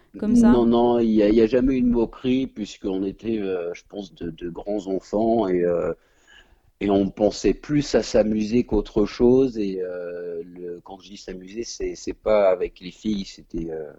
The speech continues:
Speaker 2: plus à faire les cons, à discuter.
Speaker 1: Oui.
Speaker 2: Euh, voilà, c'était pas jouer à la, à la console de jeu ou des trucs comme,
Speaker 1: Mhm.
Speaker 2: comme ça, quoi. Les, c'était des,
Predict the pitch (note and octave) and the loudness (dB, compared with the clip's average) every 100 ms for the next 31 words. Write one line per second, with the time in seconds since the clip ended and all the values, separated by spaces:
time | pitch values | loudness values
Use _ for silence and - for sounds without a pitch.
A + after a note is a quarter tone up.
0 | _ _ _ _ _ _ _ _ _ _ | _ _ _ _ _ _ _ _ _ _
1 | _ _ _ _ _ _ _ - - - | _ _ _ _ _ _ _ -18 -14 -6
2 | G#2 - F2+ - F2 E2+ - G#2 G#2+ E2+ | -4 -2 -4 -2 -2 -2 -2 0 0 -2
3 | E2+ - F2+ - G2+ A2 G#2+ F2+ E2 D#2+ | -8 -10 -12 0 2 4 4 2 -2 -4
4 | D#2+ D#2+ D#2 F#2 F#2+ G2+ F2 - - E2 | -4 -4 0 4 6 4 2 -6 -8 -6
5 | - F#2+ F#2 F2 F2 E2+ E2+ E2 F2 E2+ | 0 0 0 -2 -6 -8 -10 -12 -16 -14
6 | F#2 F2+ E2+ E2+ E2+ E2 E2+ F2 - F2+ | -6 -6 -4 -8 -8 -12 -14 -18 -8 -8
7 | E2 F2 G#2+ G#2+ G2 F2+ - F2+ - G2 | -4 -4 0 2 4 0 -4 -6 -2 0
8 | F#2+ G#3+ G#3+ G2 - A2 G#2+ F#2+ F#2 F2 | 0 -4 -4 -4 -2 -2 -2 -2 -2 -2
9 | E2+ E2 _ - - _ - - - - | -2 -4 _ -20 -20 _ -16 -8 -4 0
10 | F#2 F#2+ F#2 F#2+ | 2 6 6 6